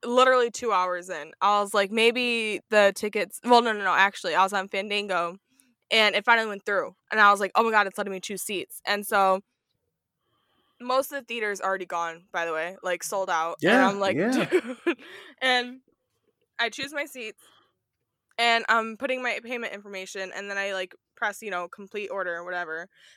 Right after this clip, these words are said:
Speaker 1: And then it's like, it has an error message. And I was like, "You're fucking kidding me." And it didn't charge me or anything. So literally I got all the way through it, and then they gave me an error message saying that, like,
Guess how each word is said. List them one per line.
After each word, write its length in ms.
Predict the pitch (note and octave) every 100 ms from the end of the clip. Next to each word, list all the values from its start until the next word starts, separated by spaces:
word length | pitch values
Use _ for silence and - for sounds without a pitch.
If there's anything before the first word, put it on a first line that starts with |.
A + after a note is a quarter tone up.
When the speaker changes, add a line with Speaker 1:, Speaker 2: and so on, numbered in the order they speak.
| _
Speaker 1:
And 420 | A3+ A3+ G#3+ G#3 A3
then 80 | G#3
it's 140 | F3+
like, 140 | G3 G3
it 80 |
has 180 | A3 G3+
an 60 | G3 G3
error 220 | F#3+ F3+
message. 380 | E3+ - D#3+ F#3+
And 80 |
I 40 | F3
was 120 | F3+
like, 100 | F#3
"You're 100 | G3
fucking 880 | _ - B3 B3+ A#3+ G#3+ - G3 F#3
kidding 460 | B3 B3+ B3+ B3 A#3
me." 220 | G#3+ F#3
And 100 | G#3
it 100 | G3+
didn't 220 | A3 A#3
charge 380 | A#3+ A3 A3 G#3+
me 140 | G3
or 80 | F#3
anything. 440 | F#3+ F#3 F3+ F3 - _ -
So 200 | B3+ A3+
literally 300 | A3+ A#3 A3+
I 60 | G#3+
got 200 | G#3 -
all 160 | G3+
the 60 | A3+
way 120 | A#3
through 220 | A3 G#3
it, 140 | F3 -
and 80 | F#3+
then 120 | F#3+
they 100 | F#3+
gave 140 | G3 G3
me 100 | F#3+
an 60 | -
error 180 | G3 F#3+
message 380 | F3 E3+ D#3+ F3+
saying 300 | F#3+ F3 F3+
that, 140 | F3 E3+
like, 200 | F3